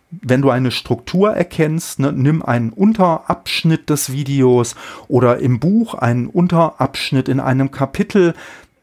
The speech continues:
eine halbe Seite vielleicht, ne? Das sollte genügen im Buch. Und dann Videopause, Buch zur Seite, stell, stell die Frage, ne? Was, worum ging es in dem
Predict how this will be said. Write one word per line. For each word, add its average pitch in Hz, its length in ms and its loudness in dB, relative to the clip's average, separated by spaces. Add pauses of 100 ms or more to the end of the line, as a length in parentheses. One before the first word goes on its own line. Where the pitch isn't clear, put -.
eine 156 280 0
halbe 180 320 2
Seite 160 460 0
vielleicht, 95 560 -6
ne? 147 120 -4
Das 139 280 -4
sollte 156 340 -2
genügen 143 560 -4
im 95 180 -10
Buch. 156 320 -12 (300)
Und 120 160 -6
dann 214 380 2
Videopause, 143 1200 0 (320)
Buch 143 380 -2
zur 190 260 0
Seite, 139 640 -2 (1400)
stell, 127 580 0
stell 123 360 0
die 147 100 -6
Frage, 156 560 -4 (460)
ne? 135 260 -8
Was, 135 480 -2
worum 220 380 2
ging 254 200 4
es 165 300 0
in 156 260 0
dem 120 300 2